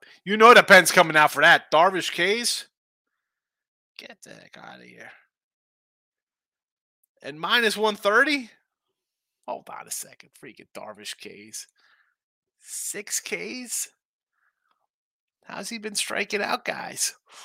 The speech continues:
Nine four six five six nine.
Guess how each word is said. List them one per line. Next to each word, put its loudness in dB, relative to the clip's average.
Nine -2
four 2
six -2
five 2
six -6
nine. 0